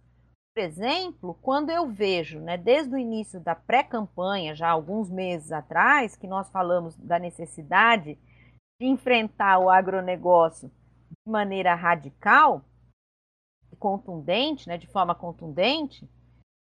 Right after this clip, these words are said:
e todo mundo ficou meio assustado, né, e nós começamos a apresentar as propostas concretas,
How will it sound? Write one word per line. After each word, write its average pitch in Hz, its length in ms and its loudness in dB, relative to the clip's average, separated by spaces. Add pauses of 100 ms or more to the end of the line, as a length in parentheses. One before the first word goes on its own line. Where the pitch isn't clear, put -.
(120)
e 202 460 -6 (100)
todo 220 240 4
mundo 196 240 -6
ficou 190 320 -10
meio 190 200 -4
assustado, 202 880 4
né, 180 180 -6
e 190 40 -6
nós 202 240 0
começamos 214 500 -6
a 220 80 6
apresentar 214 920 2
as 214 140 -2
propostas 180 600 -4
concretas, 180 920 2